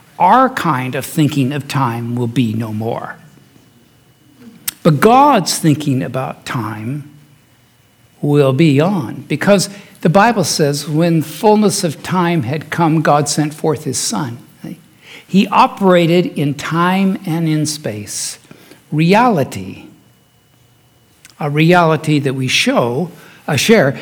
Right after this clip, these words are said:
but it is different from him. Our time has a beginning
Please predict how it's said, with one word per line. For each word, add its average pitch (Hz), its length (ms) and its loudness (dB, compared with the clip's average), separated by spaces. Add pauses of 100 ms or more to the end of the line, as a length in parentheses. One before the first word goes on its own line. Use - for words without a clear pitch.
(120)
but 190 140 6
it 180 120 4
is 156 160 4
different 147 760 0 (280)
from 131 240 -2
him. 113 400 -8 (680)
Our 247 180 4
time 190 340 2
has 175 380 2 (180)
a 185 120 6
beginning 175 1080 4